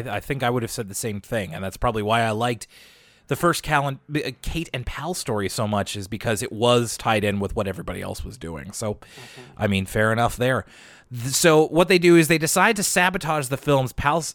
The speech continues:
Speaker 1: Pal thinks that they can eat the <laughs> cameras, but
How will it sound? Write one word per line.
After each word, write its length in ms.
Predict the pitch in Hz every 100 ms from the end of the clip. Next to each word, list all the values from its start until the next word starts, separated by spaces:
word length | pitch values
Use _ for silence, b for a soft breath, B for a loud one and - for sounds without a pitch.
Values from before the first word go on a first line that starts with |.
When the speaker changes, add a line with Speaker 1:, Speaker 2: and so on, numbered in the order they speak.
| -
Speaker 1:
Pal 200 | 127 131
thinks 240 | - 127 120
that 80 |
they 100 | 120
can 160 | 113 120 135
eat 160 | -
the 60 | -
<laughs> 20 |
cameras, 840 | - 170 113 131 110 151 123 - B B B B 117
but 340 | 143 131 127